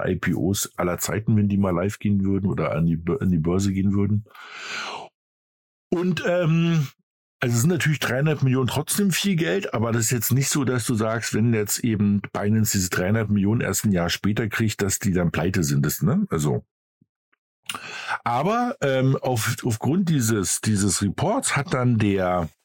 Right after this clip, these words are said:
der, ähm, der Gründer, der Kopf, ähm, von Binance, jetzt kommt wieder so eine schöne Abkürzung, <laughs> C J,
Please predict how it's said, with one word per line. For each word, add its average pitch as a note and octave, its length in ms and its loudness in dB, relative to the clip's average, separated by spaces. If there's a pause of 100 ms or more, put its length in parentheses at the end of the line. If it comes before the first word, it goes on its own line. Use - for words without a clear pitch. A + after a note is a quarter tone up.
(420)
der, F2 480 0
ähm, E2 360 0
der E2+ 140 0
Gründer, B2 540 0
der F#2 160 -2
Kopf, - 460 -6
ähm, F#2+ 300 2
von E2 680 0
Binance, C#3+ 640 0 (220)
jetzt - 100 -8
kommt D2+ 180 0
wieder A2+ 200 2
so E2+ 100 0
eine E2 120 2
schöne E2+ 280 0
Abkürzung, A2+ 560 -2 (240)
<laughs> - 240 -10
C - 540 0
J, E3 400 0